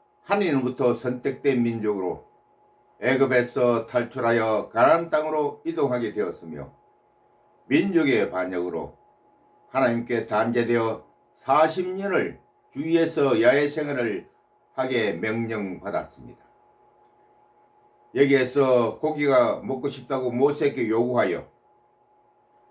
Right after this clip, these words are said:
예, 하나님의 권능으로 하늘에서 떨어지는 메추리를 사십 년간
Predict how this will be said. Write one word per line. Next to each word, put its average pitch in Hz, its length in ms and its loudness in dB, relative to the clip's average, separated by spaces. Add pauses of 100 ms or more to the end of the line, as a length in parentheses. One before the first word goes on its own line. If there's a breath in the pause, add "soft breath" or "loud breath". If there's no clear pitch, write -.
예, 110 440 0 (680)
하나님의 147 460 2
권능으로 147 800 0 (640)
하늘에서 151 400 0
떨어지는 139 540 2
메추리를 127 840 0 (300)
사십 123 480 0
년간 117 600 -2